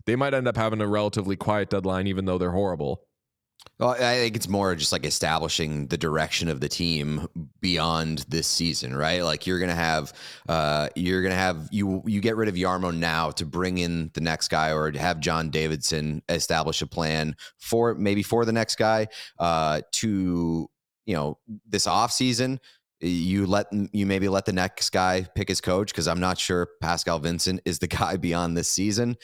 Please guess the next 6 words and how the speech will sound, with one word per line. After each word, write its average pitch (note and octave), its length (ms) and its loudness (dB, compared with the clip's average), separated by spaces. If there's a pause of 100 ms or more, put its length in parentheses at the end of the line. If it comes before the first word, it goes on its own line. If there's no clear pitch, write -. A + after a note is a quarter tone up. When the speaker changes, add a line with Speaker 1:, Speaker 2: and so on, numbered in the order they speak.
(280)
Speaker 2:
Um, C#2+ 580 -2
and E2+ 200 -2
so F2 420 2 (840)
this A2+ 240 0
is G2 380 0
the, F2+ 400 0